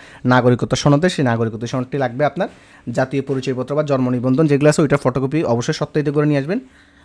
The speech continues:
আচ্ছা, আহ, প্রথম শ্রেণী, এই যে আমি already বলছি যে সত্যায়িত ক্ষেত্রে অবশ্যই প্রথম শ্রেণীর গ্যাজেটের দ্বারা সিল করে নিয়ে আসবেন অবশ্যই।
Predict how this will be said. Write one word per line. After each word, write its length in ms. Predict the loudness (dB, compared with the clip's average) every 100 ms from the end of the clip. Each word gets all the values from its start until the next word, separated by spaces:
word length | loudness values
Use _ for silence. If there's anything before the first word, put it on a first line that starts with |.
| -14
আচ্ছা, 180 | -10 -10
আহ, 520 | -12 _ _ _ -10
প্রথম 280 | -4 -2 0
শ্রেণী, 200 | 2 2
এই 140 | 4
যে 100 | 4
আমি 160 | 4 4
already 240 | 0 -2 0
বলছি 260 | 0 0 2
যে 160 | 2 2
সত্যায়িত 280 | -2 2 2
ক্ষেত্রে 220 | 2 2
অবশ্যই 200 | 2 2
প্রথম 260 | 0 0 0
শ্রেণীর 220 | 2 2
গ্যাজেটের 320 | 2 0 -2
দ্বারা 180 | -2 -2
সিল 220 | -2 -4 -6 _ -20 _ -4
করে 160 | -2
নিয়ে 120 | -2 -4
আসবেন 220 | -8 -12
অবশ্যই। 280 | -14 -14